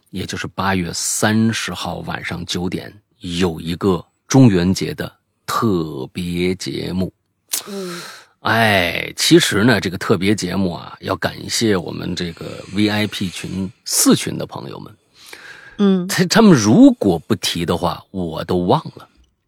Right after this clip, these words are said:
Speaker 2: <laughs>
Speaker 1: 啊，因为我们呢，我本身呢，是在本周三邀请了一位嘉宾来做节目。
Speaker 2: 嗯。
Speaker 1: 哎，哎，来做节目。结果呢，我把这个通知发到几个群里面去，只，好像只有四群的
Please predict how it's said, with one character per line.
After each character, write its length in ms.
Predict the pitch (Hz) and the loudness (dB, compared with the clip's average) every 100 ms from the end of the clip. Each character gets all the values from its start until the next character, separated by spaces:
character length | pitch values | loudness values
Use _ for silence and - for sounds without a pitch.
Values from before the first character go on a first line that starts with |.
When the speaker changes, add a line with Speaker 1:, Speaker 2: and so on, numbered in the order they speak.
| _ _ | _ _
Speaker 2:
<laughs> 960 | 185 185 - - 190 - - - - _ | -4 -4 -4 -2 -2 -4 -18 -18 -20 _
Speaker 1:
啊， 440 | - 107 104 80 - | 2 4 6 4 2
因 240 | 160 226 | 6 8
为 160 | 185 202 | 10 8
我 260 | 120 101 | 6 0
们 280 | 98 117 147 | 4 6 8
呢， 260 | 156 123 104 | 8 6 4
我 160 | 101 123 | 2 2
本 300 | 98 92 90 | 2 0 0
身 400 | - 220 254 226 | 6 8 10 8
呢， 180 | 98 | 6
是 240 | 92 - 107 | 0 0 0
在 220 | 110 92 - | 2 0 0
本 380 | 104 87 82 80 | -2 0 -2 2
周 260 | 107 104 | 2 2
三 400 | - 107 98 98 - _ _ _ - | 2 0 0 -2 -10 _ _ _ 2
邀 220 | 104 107 | 4 4
请 280 | - - 78 | 2 -4 -4
了 60 | |
一 160 | 82 90 | -6 -6
位 180 | 85 85 | -6 -6
嘉 240 | - 107 110 | -4 -2 0
宾 280 | 113 120 123 _ | 4 2 2 _
来 300 | - - - - | -16 -14 -12 -10
做 160 | - 214 | 0 4
节 240 | 214 180 156 | 6 6 0
目。 260 | 57 53 - | -8 -14 -16
Speaker 2:
嗯。 20 | _ _ _ _ - | _ _ _ _ -4
Speaker 1:
哎， 540 | 90 92 101 107 117 - | 0 2 4 4 2 0
哎， 180 | 98 95 | 2 4
来 180 | 90 | 2
做 180 | 87 92 | 2 0
节 280 | 87 90 87 | 0 -2 0
目。 200 | 92 80 - - - - - _ | 0 -2 -8 -16 -14 -16 -20 _
结 160 | - 185 | 4 6
果 200 | 135 98 | 6 4
呢， 180 | 110 117 | 2 2
我 120 | - | 0
把 120 | 92 | 0
这 80 | 92 | -4
个 60 | |
通 340 | 95 - 196 190 | -2 4 6 6
知 260 | 175 175 | 4 2
发 300 | 170 - 170 | 2 4 6
到 140 | 151 110 | 6 2
几 180 | - - | 0 -8
个 100 | 90 | -8
群 300 | - 90 101 | -6 -4 -2
里 60 | |
面 140 | 87 87 | -4 -6
去， 120 | 92 | -8
只， 280 | - 104 101 | -4 -4 -2
好 140 | - | 0
像 140 | 110 113 | 0 0
只 200 | 101 110 | 0 0
有 160 | 85 | 0
四 360 | - - - 90 | -2 -2 -4 -6
群 320 | - - - | -10 -12 -12
的 220 | - 58 | -12 -16